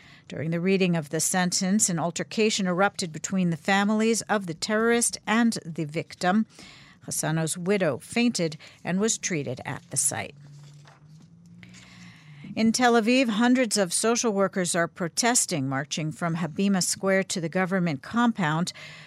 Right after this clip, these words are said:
Social workers launched an open-ended strike today. They are protesting their work conditions, wages, and inadequate protections against violence. The number of homeless youth rose by about fifty percent in the first three months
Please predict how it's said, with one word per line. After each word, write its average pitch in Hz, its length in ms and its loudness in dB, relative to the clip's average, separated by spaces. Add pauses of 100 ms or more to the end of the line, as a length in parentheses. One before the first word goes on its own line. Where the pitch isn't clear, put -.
(160)
Social 156 440 -2
workers 160 520 -2
launched 196 460 0
an 175 160 0
open-ended 170 640 0
strike 247 360 0
today. 165 380 0 (380)
They 147 100 -4
are 151 80 -2
protesting 185 720 -2
their 135 200 -4
work 196 280 0
conditions, 196 580 0 (300)
wages, 175 600 0 (200)
and 156 160 -4
inadequate 185 720 -2
protections 151 800 -4
against - 560 -8
violence. 135 720 -6 (1900)
The 214 80 0
number 277 240 6
of 254 120 2
homeless 254 420 6
youth 220 420 0
rose 165 240 0
by 165 140 2
about 160 240 2
fifty 240 260 0
percent 247 540 2
in 170 80 0
the 165 60 -2
first 254 340 0
three 180 160 -2
months 160 480 -2